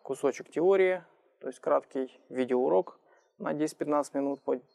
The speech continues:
длительности. Также каждый день вы будете получать практическое задание. И каждый день вам нужно будет отчитаться о выполненной работе. Также каждый день, э, у вас будет возможность задавать вопросы и получать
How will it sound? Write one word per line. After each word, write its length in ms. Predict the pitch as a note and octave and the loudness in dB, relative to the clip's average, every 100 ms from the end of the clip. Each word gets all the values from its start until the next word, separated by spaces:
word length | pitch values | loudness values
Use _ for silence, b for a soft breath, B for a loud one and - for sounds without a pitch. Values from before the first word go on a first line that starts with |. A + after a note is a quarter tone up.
| - | -8
длительности. 680 | C#3 C3 B2+ B2 - B2 | -6 -2 -4 -4 -6 -8
Также 600 | A#2+ C3+ C#3 C3 C3 B2+ A#2+ | -4 -2 -2 -2 0 0 0
каждый 220 | A#2+ B2 | -4 -2
день 160 | B2+ | -4
вы 80 | A#2 | -4
будете 240 | A2 A#2+ - | -6 -6 -6
получать 420 | A2+ A#2 - A2+ | -6 -6 -10 -10
практическое 560 | - B2 B2+ - - | -8 -8 -10 -8 -8
задание. 580 | A2 A#2 C3 E3+ F3 E3 b b b b - | -6 -4 -2 -4 -6 -10 b b b b -2
И 400 | F3 F#3 G3 F3 - | 2 4 4 0 0
каждый 360 | C#3+ C3 C3 | -2 2 0
день 220 | B2+ F3 | 2 2
вам 160 | C#3+ B2 | 2 0
нужно 220 | C3 B2+ | 0 -2
будет 320 | A#2+ B2+ B2 | 0 0 0
отчитаться 680 | - - B2 D3 D#3 - - - | -6 -10 -4 -2 -2 -2 -4 2
о 140 | C3+ | 2
выполненной 560 | C3 C3+ C3 A#2+ A#2 A#2 | 4 0 0 -2 -2 -2
работе. 560 | C3+ F3+ G3+ G3+ G3 - | 0 2 2 0 -4 -4
Также 480 | - D#3+ D#3+ E3 E3 E3 | 0 0 2 0 0 -2
каждый 500 | C#3+ C3+ A#2+ A#2+ A2 | 0 0 0 -6 -4
день, 380 | A#2 E3+ G3+ G3 b b b b b _ | 0 0 0 -6 b b b b b _
э, 240 | - B2 B2+ | 0 2 4
у 80 | B2+ | 4
вас 160 | C3+ | 4
будет 160 | C3+ B2+ | 2 0
возможность 720 | B2 B2+ B2 B2 A2+ - - _ _ _ | 0 0 -2 -4 -8 -12 -20 _ _ _
задавать 340 | - B2 A#2+ G#3 | -10 -2 0 0
вопросы 460 | F3 G#3+ G3+ F3+ - | 0 0 0 -2 -2
и 280 | F#3 F#3 F3 - | -2 -2 -4 -6
получать 600 | A#2 A#2+ - C#3+ D3 | -4 -4 -2 -2 -2